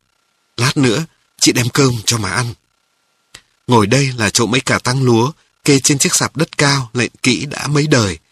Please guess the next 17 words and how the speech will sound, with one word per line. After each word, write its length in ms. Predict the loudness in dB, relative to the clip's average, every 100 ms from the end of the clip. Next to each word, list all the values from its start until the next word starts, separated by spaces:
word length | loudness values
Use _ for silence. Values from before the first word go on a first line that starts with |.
| _ _ _ 2
Tôi 200 | 2 4
nhìn 180 | 0
rõ 260 | 0 -2 -2
thấy 140 | -2 0
má 180 | -2 0
tôi 300 | 0 0 0
và 120 | -4 -2
cậu 180 | -2
Nhứt 220 | 0 -2 -2 -10 _ _
lúi 240 | 2 4 4
húi 280 | 2 2
múc 220 | 2 0 0
nước 140 | 0
mắm 200 | 0 0
từ 120 | 0 0
thùng 200 | 0 -2
con 240 | -4 -4